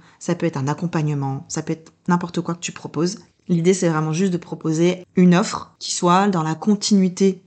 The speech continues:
de ton freebie et de ton tripwire et d'expliquer pendant la séquence email pourquoi est-ce que, avec éventuellement le gratuit et le tripwire, il n'est pas allé au bout de son objectif et qu'est-ce que ça pourrait changer de passer sur ton offre supérieure.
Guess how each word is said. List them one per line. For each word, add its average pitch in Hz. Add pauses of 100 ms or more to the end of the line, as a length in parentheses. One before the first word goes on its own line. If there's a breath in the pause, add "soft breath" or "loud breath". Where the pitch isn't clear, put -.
de 175
ton 160
freebie 175
et 170
de 180
ton 156
tripwire 160 (640 soft breath)
et 196
d'expliquer 190
pendant 175
la 175
séquence -
email 175
pourquoi 185 (220)
est-ce -
que, 190
avec 180
éventuellement 175 (280 loud breath)
le 180
gratuit 175
et 180
le 170
tripwire, 175
il 147
n'est 156
pas 175
allé 170
au 175
bout 170
de 175
son 170
objectif 156 (360 loud breath)
et 175 (120)
qu'est-ce 220
que 196
ça 170
pourrait 170
changer 175 (280 loud breath)
de 170
passer 165
sur -
ton 156
offre 180
supérieure. -